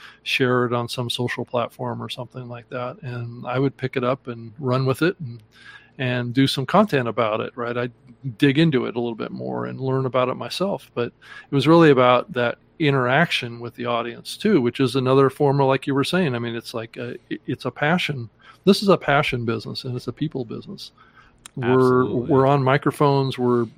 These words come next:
Speaker 1: communicating, people are watching us, we're, we're interacting with people. It's th-, we're, this is a people business, and that's, that's what I have to keep in mind. And that's, that's why coming from a background of sales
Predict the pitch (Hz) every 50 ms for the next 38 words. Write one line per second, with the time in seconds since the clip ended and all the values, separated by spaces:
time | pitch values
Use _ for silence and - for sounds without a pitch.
0 | - - - - 139 135 143 143 139 - 143 135 139 135 131 123 - 127 - 139
1 | 123 117 113 123 131 135 - - 139 131 127 127 127 - - - - 127 123 120
2 | 117 117 - - - - - - - - - - 135 123 120 - - 175 143 123
3 | 120 123 131 139 135 - - 139 131 127 123 127 - - 135 127 - 135 127 127
4 | 127 123 120 120 123 120 - - - - - _ _ - 131 135 - - - 220
5 | 165 - - - 131 143 147 147 151 151 143 160 - _ _ _ _ _ _ _
6 | 160 - - - _ - 143 143 - - 165 147 143 - - 143 - 135 113 113
7 | 123 113 104 - - - - 135 127 123 123 123 123 - - - - - - _
8 | - 131 127 127 - - - - 139 135 127 131 120 131 - - - - - -
9 | 123 123 135 151 160 156 131 123 120 123 131 - - - - - - - - -
10 | - - _ _ _ - 139 139 - 151 143 135 131 117 - 143 147 147 127 -
11 | 147 139 127 117 131 127 123 - - 135 127 120 113 - - - 160 180 190 143
12 | 117 117 123 156 - - -